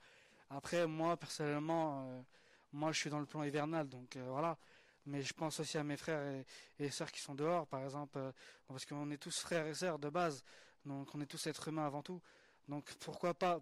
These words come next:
pourquoi, c'est pas parce que on, on est, on est, euh, comment dire, logé, nourri et blanchi qu'on pense pas aux gens qui sont dehors. Moi-même qui est sans abri, euh, je vais reprendre des maraudes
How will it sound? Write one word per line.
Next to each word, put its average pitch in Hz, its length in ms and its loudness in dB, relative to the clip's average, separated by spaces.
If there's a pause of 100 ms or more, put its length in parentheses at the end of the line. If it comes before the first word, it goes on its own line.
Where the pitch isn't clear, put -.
pourquoi, 160 720 4 (320)
c'est - 140 -20
pas 175 80 4
parce 165 240 0
que 190 100 0 (100)
on, 147 640 0
on 151 260 0
est, 165 280 4 (540)
on 147 200 2
est, 165 240 6
euh, 143 240 4
comment 147 220 0
dire, 143 180 2
logé, 156 440 4
nourri 151 320 2
et 143 80 4
blanchi 143 340 -2
qu'on 151 140 -8
pense 139 180 -6
pas 160 120 2
aux 147 100 4
gens 143 200 0 (360)
qui - 100 -8
sont 151 160 -2
dehors. 151 320 2 (380)
Moi-même 170 640 2
qui 156 260 0
est 156 80 4
sans 151 240 2
abri, 170 360 2 (460)
euh, 139 480 2
je 135 160 -4
vais 143 220 2
reprendre 151 260 -2
des 143 120 2
maraudes 143 380 4